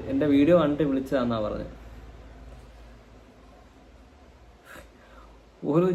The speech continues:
ജീവിതങ്ങളെ ശരിക്കും ഞാനിപ്പം ഇതൊക്കെ, ഇത് അനുഭവിച്ചതിന് ശേഷം ഞാനിപ്പോൾ ഒരു കാര്യം പറയാം. നമ്മള് ചുറ്റും കാണുന്ന ആൾക്കാര് അവരനുഭവിച്ച കാര്യങ്ങളൊക്കെ, especially ഈ കേരളം വിട്ട് വേറെ രാജ്യങ്ങളിലേക്ക് പോകുന്നവര്, ഒരു തേർട്ടീസിലും ട്വന്റി,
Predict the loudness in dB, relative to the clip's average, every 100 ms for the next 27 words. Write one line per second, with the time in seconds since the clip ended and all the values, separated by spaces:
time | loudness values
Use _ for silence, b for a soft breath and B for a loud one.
0 | -2 -2 0 0 -2 -2 -4 -4 -4 -2
1 | -2 -2 -2 -2 -2 -2 -2 -2 -4 -6
2 | -10 -4 -2 0 -2 -2 -2 0 0 0
3 | -4 -2 -2 -2 -2 -2 -2 -6 -6 -6
4 | -8 -8 -8 -4 -6 -8 B B B B
5 | _ _ _ -8 -2 0 2 0 0 -2
6 | -2 -2 -4 -4 -2 -2 -4 -6 -4 -4
7 | -2 -4 -4 -6 -6 -8 -6 -6 -6 -6
8 | -8 -10 -12 -12 -10 -10 -8 -4 -2 0
9 | 2 2 0 -4 -4 -2 0 0 0 -4
10 | -4 -4 0 0 0 0 -2 -2 -2 -2
11 | -2 -4 -8 -6 -6 -6 -8 -12 -14 -8
12 | -8 -8 B B B B -20 -20 -20 -4
13 | -2 0 0 -2 -2 -6 -4 -4 -2 0